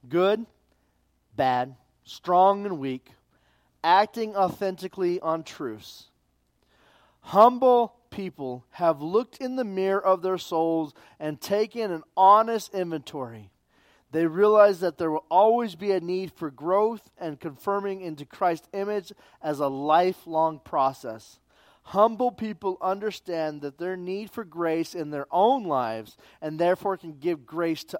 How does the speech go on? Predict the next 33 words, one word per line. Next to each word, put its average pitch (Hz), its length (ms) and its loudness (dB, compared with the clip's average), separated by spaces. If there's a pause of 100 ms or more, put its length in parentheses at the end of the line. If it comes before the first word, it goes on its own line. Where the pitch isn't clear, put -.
others." 117 600 -8 (1900)
The 139 120 -4
Apostle 147 440 0
Paul 151 320 4
was 143 180 -6
a 135 60 -10
great 143 240 -4
example. 117 640 -8 (1000)
He 147 160 -6
knew 165 420 4
he 170 180 -6
was 143 240 -4
God, 151 300 0
a 175 40 -8
new 165 220 -4
creation 180 480 -6
in 190 120 -12
Christ, 120 420 -4
covered 190 360 -4
in 202 100 -10
his 196 200 -8
righteousness, 120 680 -8 (500)
but 143 160 -6
the 143 100 -8
same 170 340 -4
Paul 165 280 2
who 156 120 -6
taught 151 360 0
also 139 460 0
that 117 240 -12
"I 139 200 -4
am 110 280 -12
less 139 520 -10